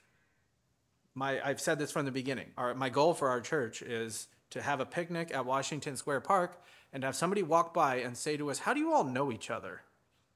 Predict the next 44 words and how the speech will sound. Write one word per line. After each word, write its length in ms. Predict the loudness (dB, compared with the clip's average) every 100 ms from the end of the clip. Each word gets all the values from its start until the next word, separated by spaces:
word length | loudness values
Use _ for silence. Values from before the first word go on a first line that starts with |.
| _ _ _ _ _ _ _ -4
That 80 | -2
would 100 | -2
be 100 | -6
awesome. 400 | -6 -6 -10 -4
And 120 | 2
I 80 | 2
bet 300 | 4 2 2
people 260 | -2 -4 -4
have 180 | -4
looked 240 | -6 -8 -4
at 60 |
all 160 | -4 -2
of 80 | -4
us 140 | -4
hanging 260 | -6 -6 -6
out, 200 | -6 -6
<laughs> 0 |
you 60 | -6
know, 80 | -4
at 120 | -4
dinner 260 | -4 -8 -8
or 40 |
whatever 300 | -6 -8 -8
and 140 | -10 -10
thought 200 | -10 -10
that. 160 | -8 0
Okay, 240 | 2 2 -2 -10
so 120 | -2
we 80 | 2
have 120 | 4
this 200 | 4 0
width. 340 | 0 0 0 -8 -20 -16 -6
The 80 |
second 360 | 4 6 6 2
thing, 160 | -2 0
though, 160 | 2
is 140 | 2 0
that 180 | -2 -2
church 320 | -4 -4 -10
community 480 | -6 -4 -2 -4 -4
has 200 | -4 -2
to 80 | -2
have 200 | -4 -2
depth. 420 | -2 -2 -8